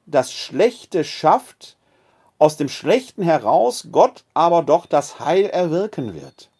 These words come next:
So sind wir Menschen. Und selbst ein Simon Petrus, der großmäulig sagt, „Ich will mein Leben für dich geben“, wird keine zwölf Stunden später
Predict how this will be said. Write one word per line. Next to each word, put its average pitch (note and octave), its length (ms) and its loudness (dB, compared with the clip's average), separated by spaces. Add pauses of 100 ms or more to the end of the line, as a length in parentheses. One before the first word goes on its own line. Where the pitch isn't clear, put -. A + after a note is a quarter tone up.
(640)
So D#3 260 -2
sind A#3+ 360 -10
wir F#2+ 120 -8
Menschen. - 460 -16 (800)
Und B2+ 140 -6
selbst F#3 300 2
ein F#3+ 140 0
Simon G3 300 -4
Petrus, - 720 -8 (180)
der D#2+ 120 -6
großmäulig F3+ 760 2
sagt, - 480 -2 (320)
„Ich A#2 160 -10
will F3 120 -2
mein E3+ 180 2
Leben A#3 340 0
für C3 200 -2
dich A2+ 200 -10
geben“, F3+ 500 -2 (600)
wird - 200 -8 (160)
keine G#3+ 360 0
zwölf E3+ 260 -8
Stunden D#3+ 320 -6
später C#3 640 -4